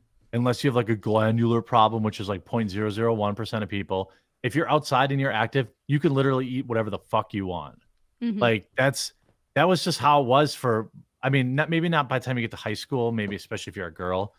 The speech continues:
Speaker 1: but, like, guys, man, if you're out there grinding it, whatever it is that you're into,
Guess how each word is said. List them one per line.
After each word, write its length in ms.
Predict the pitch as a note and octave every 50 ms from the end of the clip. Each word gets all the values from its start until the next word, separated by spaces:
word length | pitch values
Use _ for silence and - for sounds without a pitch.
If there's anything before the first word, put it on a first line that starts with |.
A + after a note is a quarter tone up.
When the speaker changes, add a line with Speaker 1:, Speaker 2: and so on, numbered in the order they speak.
| _ _ _ _ _ -
Speaker 1:
but, 80 | - C3+
like, 320 | B2+ B2 A#2 A2 - - _ _ _ _ _ _ -
guys, 520 | A2+ A2+ A2 A#2+ D#3 D#3+ C3 A#2+ A2+ - -
man, 180 | B2 A2+ A2+
if 120 | A2+ G2+ A#2+
you're 140 | C3 D#3+ C3+
out 220 | G#2 B2+ C3 G#2+
there 140 | A#2+ A2+ G#2
grinding 460 | F#2 F#2+ G#2 G2+ G2+ A#2 C3 C#3 C#3+
it, 180 | D3+ D3+ D3 - -
whatever 440 | A2 G2 G#2+ A#2 A#2+ C#3+ E3+ F3+ D3
it 60 | C#3
is 120 | D3+ C3+ A#2
that 80 | C3+
you're 200 | B2 C3 B2 G#2+
into, 580 | G#2+ A2 B2+ A#2+ - D#3+ E3 E3+ F3+ F3+ E3